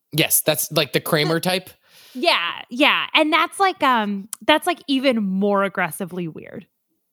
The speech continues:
Speaker 1: Oh, sure.
Speaker 2: You know, 'cause that's somebody who you interact with out of necessity.
Speaker 1: Mm-hmm. Do you know your neighbors?
Speaker 2: I, yeah, my building is actually, like,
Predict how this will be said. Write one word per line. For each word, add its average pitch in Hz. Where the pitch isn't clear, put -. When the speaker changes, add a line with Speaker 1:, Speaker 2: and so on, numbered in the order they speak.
Speaker 1:
Oh, 214
sure. 131
Speaker 2:
You 285
know, 294
'cause 320
that's 392
somebody 330
who 247
you 254
interact 247
with 220
out 214
of 185
necessity. 180
Speaker 1:
Mm-hmm. 147
Do 220
you 302
know 240
your 254
neighbors? 233
Speaker 2:
I, 302
yeah, 247
my 240
building 240
is 196
actually, 269
like, 302